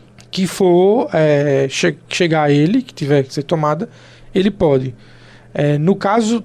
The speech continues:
especificamente de uma pec, que é o caso da reforma da Previdência, ela é promulgada pelo Congresso, ela não precisa de sanção presidencial nesse caso.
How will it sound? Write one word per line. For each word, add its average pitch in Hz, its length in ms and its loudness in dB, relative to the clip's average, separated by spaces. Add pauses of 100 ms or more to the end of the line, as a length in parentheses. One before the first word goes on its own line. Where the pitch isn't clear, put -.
especificamente 185 1120 -6
de 143 300 -4
uma 208 180 2
pec, 160 560 -2 (1200)
que 147 160 0
é 151 40 2
o 175 120 2
caso 139 480 -4 (100)
da 147 160 -4
reforma 143 380 -2
da 135 100 -4
Previdência, 135 720 -4 (400)
ela 175 280 0
é 175 80 2
promulgada 175 720 2
pelo 208 400 2
Congresso, 151 560 0
ela 139 120 2
não 147 160 0
precisa 156 360 -6
de 143 60 -12
sanção 160 420 -2
presidencial 156 640 -2
nesse 135 280 -6
caso. 123 320 -4